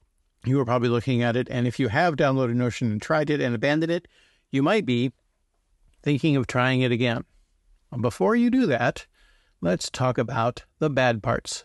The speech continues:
of Notion. So the biggest con, um, about Notion is the fact that it is an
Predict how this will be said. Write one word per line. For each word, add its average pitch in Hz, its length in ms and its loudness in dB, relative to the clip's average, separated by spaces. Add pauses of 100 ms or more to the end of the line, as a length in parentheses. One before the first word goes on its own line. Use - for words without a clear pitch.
(140)
of 113 100 0
Notion. - 340 -4 (1400)
So 131 200 -2
the 135 120 2
biggest 165 720 0
con, 123 540 -2 (840)
um, 113 440 -2
about 120 360 0
Notion 113 560 -2 (600)
is 151 260 0
the 170 100 -2
fact 117 480 -2 (100)
that 127 200 2
it 123 100 0
is 123 380 2
an 131 220 -4